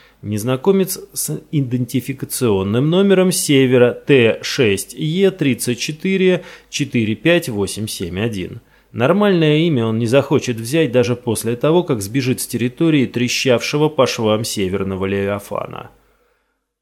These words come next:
Незаконный иммигрант. Его поймают три дня спустя в отеле недалеко от комплекса, где работал Родион Васнецов благодаря системе распознавания лиц,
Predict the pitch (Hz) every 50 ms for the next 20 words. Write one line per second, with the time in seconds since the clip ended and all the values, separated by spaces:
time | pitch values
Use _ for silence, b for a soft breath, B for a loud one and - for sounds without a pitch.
0 | _ _ 110 107 110 107 110 110 107 95 110 120 120 - - 175 165 151 147 147
1 | 151 147 147 143 143 147 135 127 117 98 82 - 85 90 - - _ _ _ _
2 | _ _ _ _ _ - 101 104 120 135 135 151 147 151 156 175 170 160 - -
3 | - 139 147 120 113 120 120 117 - - 143 143 - - - 180 165 131 127 123
4 | 123 - 156 160 160 160 147 139 123 107 117 113 117 117 - 143 143 135 135 -
5 | - 165 175 170 - 131 123 - - - 127 104 92 123 120 123 123 120 120 147
6 | 151 165 160 151 143 139 120 110 120 117 120 123 127 131 127 - 143 139 131 -
7 | - 170 156 120 107 110 113 110 104 107 117 123 123 135 131 127 - - 120 -
8 | - 151 151 170 170 151 147 139 - - 135 123 113 131 131 131 143 139 139 143
9 | 147 151 151 151 147 117 101 - - - -